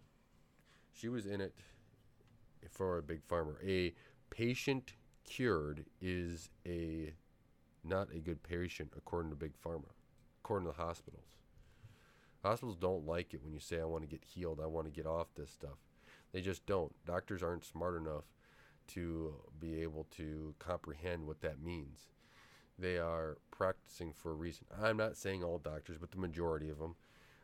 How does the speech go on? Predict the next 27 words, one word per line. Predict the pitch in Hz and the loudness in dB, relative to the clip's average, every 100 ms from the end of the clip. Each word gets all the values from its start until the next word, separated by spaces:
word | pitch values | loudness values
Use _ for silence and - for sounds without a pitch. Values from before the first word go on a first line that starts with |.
| - | -6
Um, | 82 82 80 76 73 69 65 - - 90 | 0 2 2 -2 -6 -12 -14 -18 -10 -2
there | 95 | 0
are | 90 90 | 2 2
some | - 90 | 0 -4
good | 85 80 | -2 -2
ones | 78 78 | -2 -2
out | 73 73 | -4 -6
there. | - 82 92 - - | -4 -4 -4 -8 -4
I've | 98 90 | -2 0
dealt | 85 82 | 2 0
with | 71 78 | -2 -4
some | 80 78 | -4 -2
good | 76 73 | -4 -2
ones. | 95 82 | -2 -2
I | 69 78 | -6 -6
mean, | 78 73 | -4 0
I | 98 | 0
have | 95 | 0
to | 73 | -4
say, | - 95 85 | -4 0 0
I've | 82 76 | 0 -2
dealt | 87 | -2
with | 80 - | -2 -4
one | 87 80 | -2 0
really | 85 85 | 0 0
great | 78 76 | -2 -6
surgeon. | - - 120 110 78 80 | -4 2 4 4 0 -6